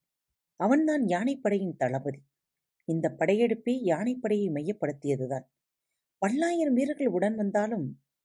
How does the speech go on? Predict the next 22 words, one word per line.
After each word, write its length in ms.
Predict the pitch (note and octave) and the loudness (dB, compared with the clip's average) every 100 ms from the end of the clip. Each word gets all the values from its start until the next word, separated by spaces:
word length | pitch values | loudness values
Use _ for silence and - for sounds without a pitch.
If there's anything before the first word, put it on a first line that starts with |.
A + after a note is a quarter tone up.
| _ B2+ | _ -8
அவர்களை 460 | C3 E3 F3 C#3 A#2+ | -6 -2 0 0 0
யானைக்கு 480 | C3 G3+ C#4+ - F#3 | -2 -2 -4 -2 -2
இணை 160 | D#3 | -2
சொல்ல 280 | F3+ - C3+ | -4 -4 -4
முடியாது. 440 | B2+ A#2+ B2+ A#2+ - _ _ _ _ _ _ _ _ - | -2 -2 -2 -2 -8 _ _ _ _ _ _ _ _ -4
காடு 400 | D3+ E3+ E3+ F#3+ - | 0 0 -2 -4 -4
யானைகளின் 680 | E3 D3+ G#3 B3 G3+ D3+ C#3 | -4 -2 0 -2 -2 -4 -2
களம். 300 | C3+ C#3+ C#3+ - _ _ _ _ _ - | -2 -2 -6 -18 _ _ _ _ _ 0
அடற்காட்டில் 600 | G3+ D4+ D#4 D4 C#4 B3+ | 2 4 2 -2 -2 0
பழக்கப்படுத்தப்பட்ட 840 | F3+ G3 B3 A3+ G#3 A3 A3 A3+ - | 0 0 -2 -2 -2 -4 -6 -6 -4
போர் 220 | F3+ G3+ | 0 2
யானைகள் 380 | G3+ D#3+ D3+ C#3 | 0 -2 -4 -4
ஒவ்வொன்றும் 540 | C3 C#3 F#3+ F3 E3+ A#2+ - _ _ _ - | -4 -4 -4 -4 -6 -8 -12 _ _ _ -2
ஒரு 160 | E3 D3 C#3 - | 0 0 -2 0
பெரும் 260 | G3 A#3+ B3 - | 2 2 -2 -4
படைக்கு 400 | C#3 D#3 - - | -4 -4 -6 -6
சமம். 300 | A#2+ B2 B2+ _ _ _ _ _ _ _ _ _ _ - | -4 -4 -8 _ _ _ _ _ _ _ _ _ _ -2
பத்து 320 | A3+ - D#4 | -2 0 4
யானைகளை 480 | G3+ G3+ C4 A3+ F3 | 4 4 2 2 0
இணைத்து 340 | C#3+ D3+ D3 G3 A#3+ - | 0 -2 0 -2 -2 -2
ஒரு 220 | F3 C4 | 0 2
வகைமையாகவும், 800 | G#3+ E3 F3+ F3 D#3 B2 - E3+ | 2 2 2 0 0 -2 -6 -12